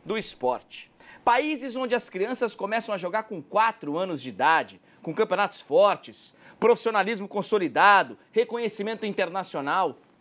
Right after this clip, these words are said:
Aqui a situação é bem diferente. Essas jogadoras já podem ser consideradas heroínas. A grande maioria teve que sair do país pra evoluir,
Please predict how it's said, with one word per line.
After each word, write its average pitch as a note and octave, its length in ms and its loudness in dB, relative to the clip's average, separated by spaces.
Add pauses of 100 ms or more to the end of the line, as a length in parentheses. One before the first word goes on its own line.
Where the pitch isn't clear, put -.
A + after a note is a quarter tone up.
(180)
Aqui B3 380 -4
a C4+ 60 0
situação C4 600 -6
é B3 80 -4
bem A#3 380 4
diferente. E3 840 -6 (600)
Essas A3 240 -2
jogadoras G#3+ 480 0
já G3 100 -2
podem G3+ 280 -4
ser G3+ 180 -4
consideradas E3+ 720 -4
heroínas. C#3+ 840 -6 (280)
A E3+ 100 2
grande A#3+ 420 -6
maioria G3+ 380 2
teve G#3 180 -10
que - 120 -18
sair F#3 340 -2
do G3 100 -10
país E3 360 -4
pra D#3 160 -2
evoluir, D#3 560 -4